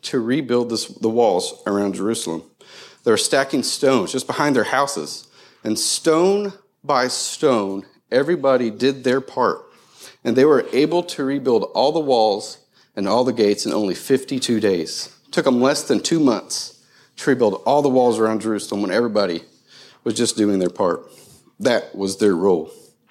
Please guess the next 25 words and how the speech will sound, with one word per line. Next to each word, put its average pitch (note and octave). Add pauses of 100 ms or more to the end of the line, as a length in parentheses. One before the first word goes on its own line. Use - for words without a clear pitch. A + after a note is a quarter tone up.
(1600)
So -
if C#3
we E3
want A#3
to G#3
see F3
our C#3+
nation A#2+ (320)
turn B2
back -
to A2+
God, E2+ (1400)
like, C3
all F3
we G#3+
have F#3+
to D3+
do B2+ (380)
is A#2
do C3
our B2
part, -
fulfill B2+
our A2+
role. G2+